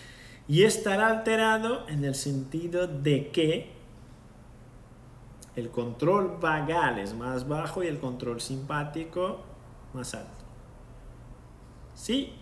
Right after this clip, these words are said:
o no? Decirme algo. Yo, esto también explica los pacientes que s-, sienten demasiado. Tengo la mano en la cabeza y hablan que están sintiendo la energía fluir para el pie.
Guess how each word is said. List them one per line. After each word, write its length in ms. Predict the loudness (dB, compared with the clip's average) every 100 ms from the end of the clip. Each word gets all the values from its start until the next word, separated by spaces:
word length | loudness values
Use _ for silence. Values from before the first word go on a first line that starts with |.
| -12 -2
o 120 | -2
no? 180 | -2 -6 -14
Decirme 400 | -12 -4 -4 -2
algo. 220 | -4 -4 -10 -16 -20 -20 -20 -20 -18 -18 -18 -18 -10
Yo, 360 | 2 4 4 -2
esto 240 | -4 -4 -4
también 300 | -4 -2 -4
explica 840 | -6 -6 -2 -2 0 2 2 0
los 140 | -2
pacientes 480 | -4 -6 -4 -6 -8
que 400 | -2 -2 -2 -6 -16 -18 -18 -18 -18 -18 -18
s-, 420 | -14 -12 -10 -12 -14 -18 -12
sienten 840 | -6 -4 -2 -4 -4 -4 -4 -4
demasiado. 840 | -2 0 -2 0 4 6 4 0 -8 -16 -18 -18 -18 -18 -18 -8
Tengo 220 | -4 -2
la 100 | -2
mano 240 | -2 -2
en 60 | -2
la 120 | 0
cabeza 720 | 0 2 0 0 0 0 0 -4
y 120 | -4
hablan 220 | -4 -4
que 60 | -4
están 600 | -4 -4 -4 -4 -6 -8
sintiendo 600 | -6 -6 -4 -4 -4 -2
la 120 | -2
energía 540 | -2 -4 -6 -6 -4 -6
fluir 540 | -4 -2 0 0 -2 -6 -16 -16 -16 -10
para 440 | -2 0 2 0 0
el 220 | -2 -2
pie. 420 | -4 -4 -2 -2